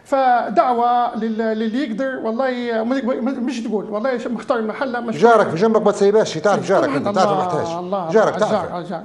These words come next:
Speaker 2: تو معقولة واحد في منطقة ما يعرفش إن هذا، آه، يعني قليل حيلة وما عندهاش ما ياكل، ما عندهاش ما يلبس، ما عندهاش مركوب.
Speaker 1: مش قال
Speaker 2: يعني
Speaker 1: صلى
Speaker 2: يعرف.
Speaker 1: الله عليه وسلم، قال لك:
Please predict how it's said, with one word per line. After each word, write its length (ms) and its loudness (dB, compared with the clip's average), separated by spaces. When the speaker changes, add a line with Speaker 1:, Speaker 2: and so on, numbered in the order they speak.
Speaker 2:
تو 120 4
معقولة 380 0
واحد 340 -2
في 140 -12
منطقة 520 -6
ما 60 -6
يعرفش 320 -4
إن 120 -4
هذا، 420 -4
آه، 420 -4
يعني 340 -6
قليل 220 -4
حيلة 320 0
وما 200 -4
عندهاش 440 -6
ما 100 0
ياكل، 320 4
ما 60 -6
عندهاش 280 -4
ما 80 -4
يلبس، 340 -2
ما 80 -10
عندهاش 240 -6
مركوب. 460 -6
Speaker 1:
مش 60 -14
قال 100 -2
Speaker 2:
يعني 140 -2
Speaker 1:
صلى 120 0
Speaker 2:
يعرف. 160 4
Speaker 1:
الله 120 2
عليه 180 -2
وسلم، 400 -2
قال 100 0
لك: 180 -10